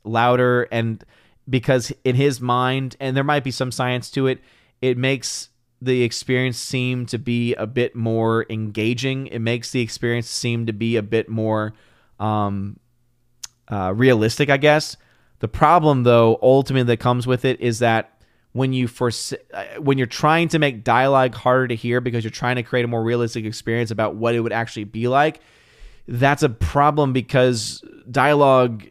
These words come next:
is what drives stories. And if people don't know what's going on in the story because they can't hear the dialogue, it doesn't matter what your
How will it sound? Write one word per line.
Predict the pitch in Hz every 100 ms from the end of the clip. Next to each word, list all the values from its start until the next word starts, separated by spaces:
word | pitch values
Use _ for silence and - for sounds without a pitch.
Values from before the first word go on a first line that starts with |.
| -
is | 131
what | 123 113
drives | 127 123 117
stories. | - 139 131 107 95 - -
And | 117 113 113 113
if | 110
people | - 131
don't | 135 131
know | 127
what's | 127 -
going | 127 120
on | 113 120 123 110 110 104 -
in | 120
the | 110
story | 107 170 170 135
because | 120 113
they | 117
can't | 123
hear | 113
the | 107
dialogue, | 92 135 143 127 117 113
it |
doesn't | 117 113
matter | 117 113
what | 117 120
your | 117 107